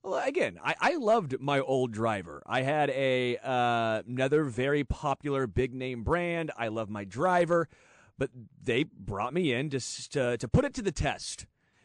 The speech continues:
The P X G driver, it won. It was, I don't know, seven to ten yards longer. The dispersion was better, and the fitting experience was legitimately phenomenal.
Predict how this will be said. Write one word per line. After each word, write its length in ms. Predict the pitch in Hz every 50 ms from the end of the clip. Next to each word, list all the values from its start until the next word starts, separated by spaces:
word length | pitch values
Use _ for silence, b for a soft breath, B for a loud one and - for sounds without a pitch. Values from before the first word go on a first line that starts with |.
| - _
The 80 | 113 107
P 280 | - - 202 247 226 -
X 180 | 185 185 - 127
G 240 | 120 117 160 180 151
driver, 640 | 110 117 143 143 147 143 117 117 107 95 90 - _ _ - - -
it 160 | 131 175 170
won. 380 | 147 156 151 139 120 107 95 90 - _ _ _ _ _
It 220 | - 131 143 151 143
was, 640 | 156 151 147 143 143 139 131 120 - - - - -
I 80 | - 143
don't 120 | 135 117
know, 180 | 110 113 120 123
seven 460 | - - - - 147 151 160 185 180
to 80 | 165 139
ten 340 | - - - 143 151 160 156
yards 280 | 156 151 147 139 110
longer. 440 | 117 117 131 139 156 156 143 160 147
The 80 | 135 127
dispersion 680 | 120 - - - - - 151 156 160 139 143 160 147
was 160 | 135 110 104
better, 420 | 95 - 143 151 151 139 131 117 b b b b b b b _
and 280 | 139 147 147 147 139 - -
the 160 | 131 139 127
fitting 520 | - - - _ 185 202 214 262 254 233
experience 1200 | 208 - 151 139 - - - - - - _ 170 175 196 190 175 156 139 131 120 117 104 - - - -
was 500 | 135 131 151 147 143 135 131 117 95 - -
legitimately 1000 | 131 131 131 127 107 101 95 104 104 117 143 165 185 202 185 185 185 175 170 165 123
phenomenal. 800 | - - - 131 110 110 113 123 143 160 165 175 185 190 180